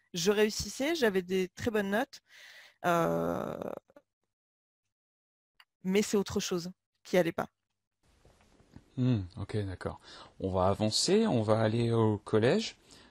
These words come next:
Speaker 2: Heu, comment ça se passe à ce moment-là au collège ?
Speaker 1: Alors, heu, au collège, heu, alors au collège, il y a la sixième.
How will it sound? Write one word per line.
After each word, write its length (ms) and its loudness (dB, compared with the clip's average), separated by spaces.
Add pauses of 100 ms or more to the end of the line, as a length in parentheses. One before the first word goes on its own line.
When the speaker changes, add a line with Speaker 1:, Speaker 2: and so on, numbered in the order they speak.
(140)
Speaker 2:
Heu, 240 0 (140)
comment 240 -4
ça 180 -2
se 80 -8
passe 300 0
à 40 -8
ce 140 -10
moment-là 260 -6
au 40 -2
collège ? 400 -10 (1700)
Speaker 1:
Alors, 440 6
heu, 240 4
au 100 4
collège, 720 2 (120)
heu, 840 0 (320)
alors 220 4
au 80 -4
collège, 400 0
il 60 -10
y 60 2
a 80 2
la 140 2
sixième. 640 0